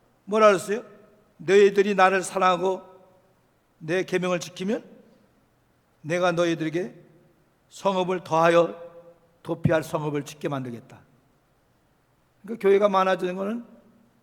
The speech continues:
좋은 겁니다. 그건 교회가, 교인들이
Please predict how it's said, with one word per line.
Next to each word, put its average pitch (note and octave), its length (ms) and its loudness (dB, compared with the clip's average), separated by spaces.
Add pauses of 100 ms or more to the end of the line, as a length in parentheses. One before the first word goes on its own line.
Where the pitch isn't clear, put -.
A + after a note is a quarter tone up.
(380)
좋은 G3+ 260 -2
겁니다. F3 320 -8 (1400)
그건 G#3 180 -4
교회가, G3 440 4
교인들이 G3+ 680 0